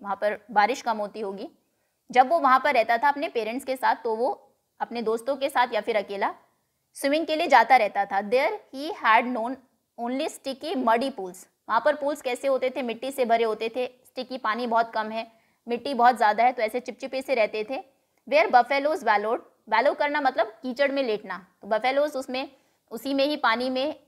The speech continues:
नहाती रहती थी। Women washed clothes, women कपड़े धोती रहती थी। He had never seen a pool like this, उसने ऐसा पूल कभी नहीं देखा। So clean, इतना साफ,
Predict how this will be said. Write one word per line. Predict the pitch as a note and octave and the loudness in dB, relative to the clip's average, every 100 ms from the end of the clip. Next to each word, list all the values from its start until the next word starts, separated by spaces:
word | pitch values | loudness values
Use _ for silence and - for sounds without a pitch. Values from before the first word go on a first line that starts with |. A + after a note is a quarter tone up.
| - | -6
नहाती | G#3+ A3 B3 D4+ | 2 2 2 -2
रहती | B3 A3+ B3 | -2 -2 -12
थी। | C4+ F4 F4 | -10 -12 -10
Women | C#4+ A3+ B3+ A#3+ | -8 -4 -4 -2
washed | G3+ - | -2 -4
clothes, | - G#3 A#3+ - - _ _ _ A#3 | -8 -6 -6 -8 -20 _ _ _ -6
women | B3 D#4 A4 | -4 -4 0
कपड़े | B3 A#3+ C#4+ | 0 2 2
धोती | C4 B3 B3+ | 2 0 -2
रहती | A3 G#3 A3 | -4 -4 -12
थी। | B3 C4+ - _ _ _ _ _ _ | -12 -12 -14 _ _ _ _ _ _
He | D4 F#4 A#4 | -6 -4 2
had | C4+ D4 | 4 4
never | C#4 A#3+ B3+ D#4+ | 4 0 2 -2
seen | - B3 C#4 | -4 -10 -10
a | - A#3 | -6 -8
pool | - A#3+ | -6 -2
like | G#3+ F#3+ | -2 -2
this, | F#3 F3 - _ _ | -8 -18 -20 _ _
उसने | G#3 C4 | -12 -4
ऐसा | C#4 B3 D#4+ | -2 0 0
पूल | E4 C#4 | -2 -4
कभी | C#4 D#4 B3 | 0 0 0
नहीं | A#3 A3 | -4 -4
देखा। | G#3+ G#3+ C4 | -6 -2 -4
So | - A#3+ | -2 -4
clean, | B3 G#3 A3 - _ _ _ | -4 -10 -12 -12 _ _ _
इतना | A#3 A#3 C#4 D#4+ | -12 -4 0 0
साफ, | B3+ A#3+ - - | 4 4 2 -8